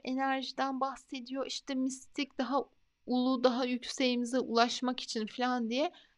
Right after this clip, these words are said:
her tarafta böyle bir şey var. Bu bir akım ve bu akımı yine transhümanizme de bağlayabiliriz. Gnostiklere de bağlayabiliriz. Dolayısıyla çok rastladığımız bir şey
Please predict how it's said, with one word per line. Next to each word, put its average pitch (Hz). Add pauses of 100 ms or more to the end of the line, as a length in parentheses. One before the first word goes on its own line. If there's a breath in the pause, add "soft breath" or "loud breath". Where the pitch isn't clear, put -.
her 330
tarafta 214 (580)
böyle 269
bir 202
şey -
var. -
Bu 294
bir 262
akım 196
ve 208 (200)
bu 302
akımı 202
yine 233
transhümanizme 214
de 202
bağlayabiliriz. 170 (380 soft breath)
Gnostiklere 196
de 165
bağlayabiliriz. 214 (840 soft breath)
Dolayısıyla 262
çok -
rastladığımız 226
bir 247
şey 262